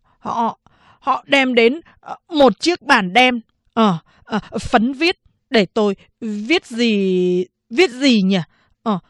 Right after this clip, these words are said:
ngón tay tôi co quắp như vuốt chim ưng. Cầm phấn mà cổ tay đau buốt, ờ, ờ,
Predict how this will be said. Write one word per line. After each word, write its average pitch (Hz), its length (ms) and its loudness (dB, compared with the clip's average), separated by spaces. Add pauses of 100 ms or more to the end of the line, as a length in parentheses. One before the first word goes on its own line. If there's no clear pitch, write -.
(220)
ngón 226 260 0
tay 247 200 -4 (100)
tôi 214 200 0 (200)
co 220 220 -2 (100)
quắp 370 180 -2 (240)
như 226 460 0 (200)
vuốt 262 300 -2
chim 254 280 -4
ưng. 269 240 0 (840)
Cầm 226 260 2
phấn 247 300 0 (200)
mà 254 300 0 (100)
cổ 233 180 0
tay 277 360 -6 (100)
đau 285 220 2
buốt, 349 240 2 (300)
ờ, 165 240 -6 (220)
ờ, 220 120 -4